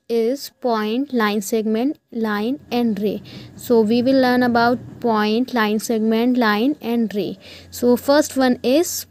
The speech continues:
point. A dot represent a point. एक डॉट एक पॉइंट को रिप्रेजेंट करती है। So students, this is a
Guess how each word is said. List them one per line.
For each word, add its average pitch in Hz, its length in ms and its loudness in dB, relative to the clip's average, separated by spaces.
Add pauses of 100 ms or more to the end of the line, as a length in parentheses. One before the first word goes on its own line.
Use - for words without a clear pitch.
point. 190 500 -2 (300)
A 311 120 6 (140)
dot 233 440 4
represent 254 680 0
a 277 160 0 (140)
point. 202 240 -2 (140)
एक 269 240 2
डॉट 220 460 0
एक 269 140 0 (100)
पॉइंट 208 280 -2
को 269 120 2
रिप्रेजेंट 247 580 2
करती 202 360 0
है। 214 240 -2 (280)
So 311 240 0
students, 240 760 2 (420)
this 277 300 2
is 220 200 0
a 262 120 4